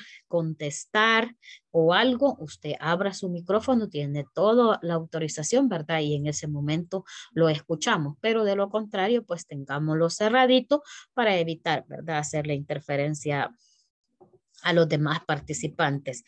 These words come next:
En cuanto a la cámara, ¿verdad? Mi cámara siempre está encendida, siempre estoy compartiendo la pantalla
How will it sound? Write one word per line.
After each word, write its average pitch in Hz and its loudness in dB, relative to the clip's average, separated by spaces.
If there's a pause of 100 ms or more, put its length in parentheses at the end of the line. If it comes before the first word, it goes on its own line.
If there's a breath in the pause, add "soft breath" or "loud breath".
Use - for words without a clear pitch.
(360 loud breath)
En 185 4
cuanto 185 2
a 175 4
la 185 4
cámara, 254 6
¿verdad? 160 -2
Mi 170 -6
cámara 165 -4
siempre 180 -6
está - -8
encendida, 185 2
siempre 156 -2
estoy 151 -2
compartiendo 151 -4
la 147 -2
pantalla 269 2